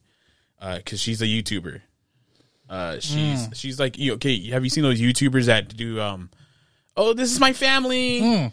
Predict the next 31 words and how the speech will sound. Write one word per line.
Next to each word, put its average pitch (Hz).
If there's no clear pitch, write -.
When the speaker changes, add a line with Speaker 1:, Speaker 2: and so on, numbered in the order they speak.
Speaker 2:
mm-hmm. 170
Speaker 1:
Yeah, 123
it's 113
like 120
that. 110
Speaker 2:
I 131
hate 123
those 120
ones. 123
Speaker 1:
Yeah, 131
and 127
then, 139
like, 151
"Oh 226
my 254
gosh, 254
we're 240
going 240
to 247
go 240
to, 214
uh, 180
Melissa's, 208
uh, 185
skill 202
competition." 190
<laughs> -
Still 180
Speaker 2:
Um, 127
Speaker 1:
skill 196
competition, 175